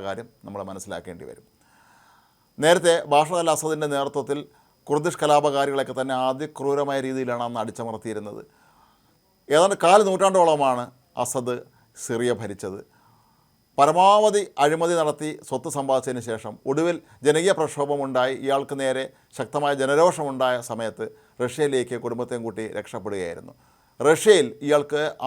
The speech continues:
ആയിരക്കണക്കിന് കോടിയുടെ ആസ്തികളുണ്ട് എന്നാണ് പറയപ്പെട്ടിരുന്നത്. സിറിയൻ ഡെമോക്രാറ്റിക് ഫോഴ്സ് എന്ന അവിടുത്തെ സൈനിക വിഭാഗം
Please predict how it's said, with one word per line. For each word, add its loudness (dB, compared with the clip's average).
ആയിരക്കണക്കിന് 0
കോടിയുടെ -2
ആസ്തികളുണ്ട് -6
എന്നാണ് -8
പറയപ്പെട്ടിരുന്നത്. -10
സിറിയൻ 4
ഡെമോക്രാറ്റിക് 0
ഫോഴ്സ് 0
എന്ന -4
അവിടുത്തെ -4
സൈനിക -4
വിഭാഗം -2